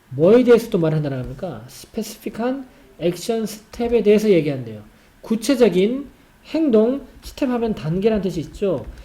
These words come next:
구체적인 막연한 게 아니고 아주 구체적인 단계에 대해서 생각하고 말합니다. 어떤 단계냐?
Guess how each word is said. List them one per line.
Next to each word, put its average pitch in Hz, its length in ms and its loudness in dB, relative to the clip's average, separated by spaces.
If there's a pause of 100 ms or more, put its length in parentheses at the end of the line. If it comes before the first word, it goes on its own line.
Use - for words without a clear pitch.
(300)
구체적인 247 760 0
막연한 226 440 0
게 214 120 0
아니고 165 320 -2
아주 156 220 -6
구체적인 240 720 -4
단계에 160 500 -2
대해서 143 380 -4
생각하고 233 420 -6
말합니다. 123 300 -10
어떤 180 340 0
단계냐? 180 560 -2